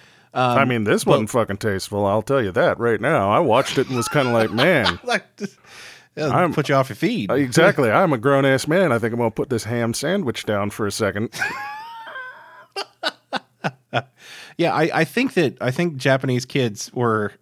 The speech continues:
Speaker 1: were or are a little more durable than, uh, than people think American kids are. Which, I mean, fair point. Like, <laughs> I remember watching, like, some anime when I was, you know, like, like, ten or eleven, and, uh,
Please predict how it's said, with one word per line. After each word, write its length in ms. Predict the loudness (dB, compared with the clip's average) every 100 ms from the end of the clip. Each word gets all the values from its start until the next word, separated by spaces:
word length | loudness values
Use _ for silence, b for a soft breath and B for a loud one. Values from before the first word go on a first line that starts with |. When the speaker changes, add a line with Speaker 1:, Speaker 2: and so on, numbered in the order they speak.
| _
Speaker 1:
were 340 | -6 2 4 4
or 240 | 2 0 2
are 340 | 2 2 -2 -4
a 40 |
little 200 | -2 0
more 200 | 0 0
durable 560 | -2 -2 -2 -4 -8 -12 b b b -10
than, 260 | -6 -4
uh, 340 | -4 -4 -6 -8
than 160 | -10 -8
people 260 | -6 -6 -6
think 240 | -8 -8
American 380 | -6 -6 -8 -10
kids 260 | -10 -8
are. 240 | -8 -8 -12 _
Which, 360 | -2 -2 -10 b _
I 60 | -4
mean, 240 | -4 -4
fair 260 | -4 -2 -2
point. 400 | 0 -2 -2 -6
Like, 240 | -8 -8 -12 _ _ _ -14 -14
<laughs> 480 | -14 _ -20 -14 -2
I 80 |
remember 300 | 0 2 2
watching, 500 | 4 4 4 0 -2
like, 180 | -4 -6
some 220 | -4 -2
anime 340 | -2 -2 -2 -2
when 100 | -2
I 80 | -2
was, 380 | -4 -6 -10 -12
you 140 | -10
know, 60 | -8
like, 200 | -10 -12 _ -14
like, 180 | -14 -8
ten 160 | -6
or 100 | -4
eleven, 460 | -4 -2 -2 -4 -8 b b b b
and, 320 | -8 -4 -2 -2
uh, 380 | -2 -2 -6